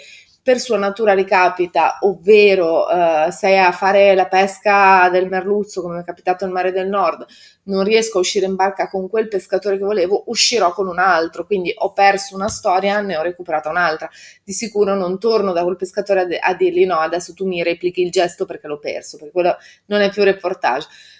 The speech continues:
Eh, poi per citare Wim Wenders, che è un regista che amo e anche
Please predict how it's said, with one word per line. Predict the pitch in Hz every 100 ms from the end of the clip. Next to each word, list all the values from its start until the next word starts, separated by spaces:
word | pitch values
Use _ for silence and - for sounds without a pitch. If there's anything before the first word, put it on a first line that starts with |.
| _
Eh, | - 196 185 185 185
poi | 240 175
per | - 190
citare | 202 190 196 190
Wim | 185 208 214
Wenders, | 170 175 170 180 -
che | 175
è |
un | 156
regista | 170 190 190 175
che | 190
amo | 190 170 160
e | 156
anche | 165 165 156